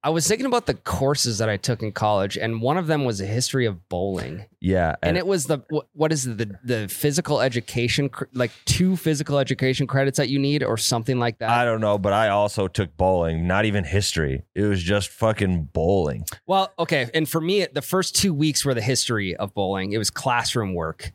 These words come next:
Speaker 1: which was, the football coach was teaching it.
Speaker 2: <laughs> Our, my wrestling coach
Speaker 1: It was total
Speaker 2: was teaching
Speaker 1: bullshit.
Speaker 2: it, yeah.
Speaker 1: And then the last six weeks was you're just bowling. And I, I'm pretty sure that we had to learn how to keep our own score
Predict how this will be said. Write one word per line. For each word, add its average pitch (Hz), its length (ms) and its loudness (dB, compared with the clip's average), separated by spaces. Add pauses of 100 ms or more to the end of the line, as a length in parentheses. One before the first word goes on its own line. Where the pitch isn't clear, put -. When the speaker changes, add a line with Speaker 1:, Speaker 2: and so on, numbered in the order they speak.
(440)
Speaker 1:
which 139 180 -2
was, 110 300 -2
the 180 340 -4
football 92 580 0
coach 101 340 -2
was 95 160 -4
teaching - 560 -2
it. 175 180 2
Speaker 2:
<laughs> - 80 -20
Our, 147 300 2
my 143 180 2
wrestling 131 520 0
coach 98 460 2
Speaker 1:
It 190 120 2
was 175 160 0
total - 300 0
Speaker 2:
was 170 100 0
teaching 117 180 2
Speaker 1:
bullshit. 107 260 2
Speaker 2:
it, 82 220 0
yeah. 95 240 2 (100)
Speaker 1:
And 180 120 2
then 190 100 2
the 165 60 0
last 160 360 0
six - 240 0
weeks 117 460 -2 (580)
was 139 480 2
you're 147 120 2
just 113 240 -2
bowling. 123 440 0
And 131 80 2
I, 127 180 2
I'm 143 100 0
pretty 247 220 0
sure 185 220 0
that 123 160 0
we 143 140 0
had 147 160 2
to 117 200 0
learn 127 460 0
how 117 140 2
to 104 80 -4
keep - 320 -4
our 117 140 4
own 107 160 -2
score 95 760 0